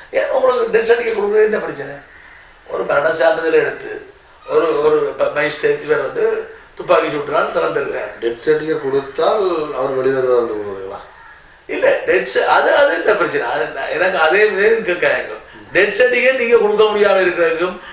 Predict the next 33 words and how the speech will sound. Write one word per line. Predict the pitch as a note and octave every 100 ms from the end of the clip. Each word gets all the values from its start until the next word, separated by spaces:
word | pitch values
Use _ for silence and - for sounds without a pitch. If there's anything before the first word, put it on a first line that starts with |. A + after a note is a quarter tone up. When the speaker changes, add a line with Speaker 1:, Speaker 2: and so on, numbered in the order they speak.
| - D3
Speaker 1:
டி | F#3+
என் | G#3+ G#3+
ஏ | A3
முடிவை | F#3 G3+
வெளியிடாம | F#3+ E3+ F#3+ F#3 F3+
விடுறதுல | D#3+ D#3+ D#3+ D#3+ D3+
இருந்தே | D3 C#3+ D3 E3 - - - -
உங்களிலேயே | E3+ D#3+ G3 G3 G3 A#3 F#3
கோளாறு | F3+ F3+ F3
இருக்கின்றதை | D#3 D3+ D3+ C#3+ D3 G#3 -
நீங்க | E3 E3+
ஒத்துக்கொள்றீங்கன்னா | D#3+ - A3 C#3+ C#3 G#3
என்னுடைய | - C3 B2+
நிலைப்பாடு. | - - - - - - - - -
Speaker 2:
அப்ப | - - F#2+ F#2
ராஜீவ் | F#2+ G#2 A2
காந்தி | A2+ A2+ A2+
கொலை | G#2+ A2+
வழக்குடன் | A2 A2 A2 G#2+
தொடர்புடையவர்களும் | G#2 A2 A2 A2 G#2+ A2 C3
விடுதலை | D3 B2 A#2+
செய்யப்பட்டு | - G#2 F#2+ F#2+
விட்டார்கள். | F#2+ F#2 - F#2+ - _ - - - -
Speaker 1:
இல்ல, | -
விடுதலை | B2 C#3 D#3+
செய்யப்பட்டு | E3 E3 F3
இன்னும் | G3 F#3+ F3 D3+
முழுக்க, | D3+ F3
முழு-, | F#3 F3 E3+ D#3+
முழுக்க | E3+ F#3+
வெளியில | F3+ F#3 F3+
வரே | F#3+
இல்லையே. | G3+ -